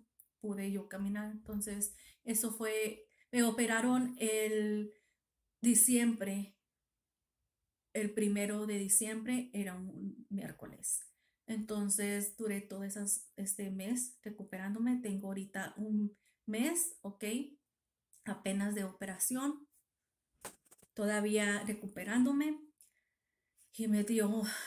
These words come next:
me dijo, "No te voy a dar una lista", me dijo, "que comer, no comer". Me dijo, "Tienes que hacer una dieta completa". Me dijo, "No, nada de grasa, nada de,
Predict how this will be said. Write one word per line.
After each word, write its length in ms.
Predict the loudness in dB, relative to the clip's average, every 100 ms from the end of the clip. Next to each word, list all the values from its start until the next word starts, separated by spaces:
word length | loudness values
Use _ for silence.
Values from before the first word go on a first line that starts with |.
| 2
me 140 | 4
dijo, 300 | 6 4 6
"No 140 | 4
te 100 | 4
voy 220 | 0 4 6
a 80 |
dar 80 | 8
una 220 | 8 8 6
lista", 380 | 8 6 6
me 120 | 8 6
dijo, 220 | 4 -6
"que 180 | -8 -6
comer, 440 | -4 -4 -4 -4
no 160 | -4 -6
comer". 420 | -4 -2 0 0
Me 100 | 0
dijo, 340 | -2 -6 -16 -18 -20 _ _ _
"Tienes 280 | 0 2 2
que 80 | 2
hacer 160 | 0
una 220 | 0 0 0
dieta 300 | -2 -2 -2
completa". 540 | -2 -2 -4 -6 -6
Me 180 | -4 -4
dijo, 220 | -4 -2
"No, 200 | -2 0
nada 280 | 0 0 -2
de 320 | -2 -4 -6
grasa, 380 | -6 -4 -4 -4
nada 340 | -2 -2 -2
de, 280 | -2 -2 -4